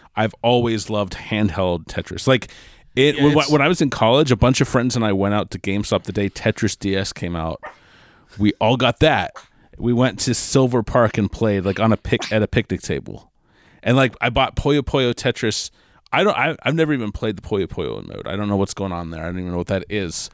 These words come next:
Speaker 1: I just play the Tetris
Speaker 2: It's
Speaker 1: mode.
Speaker 2: the Sega game.
Speaker 1: Yeah, I don't care. I just like Tetris.
Speaker 2: I, I understand.
Speaker 1: You know what I mean?
Speaker 2: Yeah.
Speaker 1: That's like the, like, Amy and I play that. We just do Tetris versus, like,
Speaker 2: Mm-hmm.
Speaker 1: for hours.
Speaker 2: Oh no, I, I have Puyo Puyo,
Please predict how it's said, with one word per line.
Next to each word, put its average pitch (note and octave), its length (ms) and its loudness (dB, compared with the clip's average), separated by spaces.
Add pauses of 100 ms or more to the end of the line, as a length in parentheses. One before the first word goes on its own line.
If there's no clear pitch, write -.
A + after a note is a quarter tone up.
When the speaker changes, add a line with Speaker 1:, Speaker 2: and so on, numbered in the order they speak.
Speaker 1:
I C#3 100 0
just B2+ 320 -2
play A#2+ 160 2
the G2 100 -2
Tetris - 340 -4
Speaker 2:
It's D3 120 0
Speaker 1:
mode. B2 100 -4
Speaker 2:
the C#3+ 60 -2
Sega G2 400 -6
game. G2+ 280 -8 (400)
Speaker 1:
Yeah, G2 540 2
I G#2+ 100 0
don't G2 140 -2
care. F#2+ 500 -2 (480)
I A2+ 160 0
just A2+ 220 -4
like G#2+ 180 -2
Tetris. - 760 -2
Speaker 2:
I, D#3 100 -4
I D3 240 -2
understand. D#3 420 -6
Speaker 1:
You C3 100 4
know D#3 80 4
what C#3 80 2
I B2+ 40 0
mean? B2+ 220 -2 (520)
Speaker 2:
Yeah. B2 180 -6 (240)
Speaker 1:
That's - 220 -6
like A2 220 -2
the, A2+ 240 -4
like, A#2+ 180 -4 (460)
Amy C3 200 0
and A#2 80 -2
I G#2 80 -2
play G2+ 180 -8
that. D2 120 -6
We F2+ 80 -8
just F#2 220 -10
do - 80 -8
Tetris - 440 -4
versus, - 460 -6
like, - 320 -16
Speaker 2:
Mm-hmm. E3+ 220 -6
Speaker 1:
for - 120 -18
hours. - 460 -20 (120)
Speaker 2:
Oh D#3 100 0
no, F3 80 2
I, D3 280 0
I D3 160 0
have G3 260 -2
Puyo D#3 260 -2
Puyo, G#2+ 440 -8